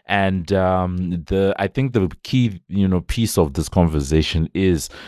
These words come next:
uh, you know, around, um, the fact that you guys have been able to attract, um, a lot of funding. Um, you know, has it been difficult? Um, what's the attitude like when it comes to being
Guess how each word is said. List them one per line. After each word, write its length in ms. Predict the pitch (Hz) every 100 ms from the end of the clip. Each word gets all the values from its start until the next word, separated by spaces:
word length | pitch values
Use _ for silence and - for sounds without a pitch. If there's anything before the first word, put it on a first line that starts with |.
| - -
uh, 180 | 80
you 200 | 80 80
know, 180 | 82 82 76
around, 840 | 78 76 78 85 87 85 78 67
um, 520 | 78 76 76 73 80
the 100 | 95
fact 240 | 90 110 104
that 220 | 90 -
you 40 |
guys 220 | 87 92
have 300 | 73 73 95
been 160 | 87 85
able 280 | 90 78 78
to 160 | - 78
attract, 500 | - - 87 - - - -
um, 260 | 80 78 78
a 120 | 76
lot 180 | 80 85
of 140 | 82
funding. 500 | - 90 85 73 73 - - -
Um, 680 | 82 80 82 82 78 78 80
you 160 | 80 87
know, 140 | 87
has 340 | 80 - 95 104
it 240 | 101 85
been 240 | 87 82 -
difficult? 600 | 82 - 113 127 131 - - - -
Um, 400 | 80 82 82 82
what's 440 | 82 78 95 98 -
the 140 | 107 -
attitude 460 | 95 - 90 85 71
like 500 | 71 76 82 71 -
when 200 | 82 85
it 140 | -
comes 360 | - 82 80 -
to 160 | -
being 520 | 71 67 80 82 80